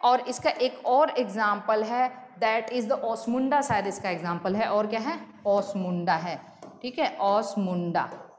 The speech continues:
ये याद रखना। तो E for ec-, अ, equisetum, E for ectofloic। अच्छा, amphiphloic को आप ऐसे याद रख लेना, I am, ठीक है ना,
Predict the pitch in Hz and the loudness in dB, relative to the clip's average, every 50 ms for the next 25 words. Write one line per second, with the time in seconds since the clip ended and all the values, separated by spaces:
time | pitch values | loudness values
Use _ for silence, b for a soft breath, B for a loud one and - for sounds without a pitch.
0 | _ _ - 180 185 170 156 127 127 139 151 - 147 143 139 - - - - 254 | _ _ -6 -2 0 0 0 0 0 -4 -6 -8 -10 -10 -10 -10 -10 -6 -2 0
1 | 262 285 320 - 311 302 302 302 - 220 - - - - - - 220 208 196 190 | 2 2 2 4 4 2 2 2 0 -4 -6 -8 -12 -18 -14 -4 0 2 2 2
2 | 185 180 - - - 196 - - - 233 226 220 - 262 226 311 349 370 - - | 2 0 -4 -8 -10 -12 -12 -10 -6 -4 -4 -2 -2 -2 0 2 0 0 -2 -6
3 | - - - - 240 262 269 - 294 285 - - 185 - - - 202 196 - 202 | -12 -16 -16 -10 -6 -6 -4 0 0 -2 -2 -2 -8 -10 -10 -8 -8 -8 -8 -8
4 | 190 190 190 190 - - - - _ _ _ - - 285 - - - - 247 247 | -8 -8 -8 -10 -10 -14 -20 -20 _ _ _ -4 -2 0 0 -2 -2 -2 -4 -2
5 | 247 262 247 262 349 359 359 - - 302 311 302 302 - 330 311 - 277 285 277 | 0 0 0 0 0 0 0 0 2 0 2 0 0 0 0 2 2 2 0 0
6 | - - 233 233 - - 277 269 247 240 233 233 233 240 240 247 262 262 247 - | -2 -2 -2 -2 0 2 2 2 4 2 2 0 -2 -2 -4 -2 -2 -2 -4 -4
7 | - 202 208 220 240 254 254 262 262 262 240 185 151 151 - - - - _ _ | 0 0 2 2 2 2 2 2 2 2 2 -2 -4 -6 -10 -14 -18 -20 _ _
8 | _ _ _ _ _ _ - 233 226 247 247 302 370 - | _ _ _ _ _ _ -6 -6 -2 -2 0 0 -2 -2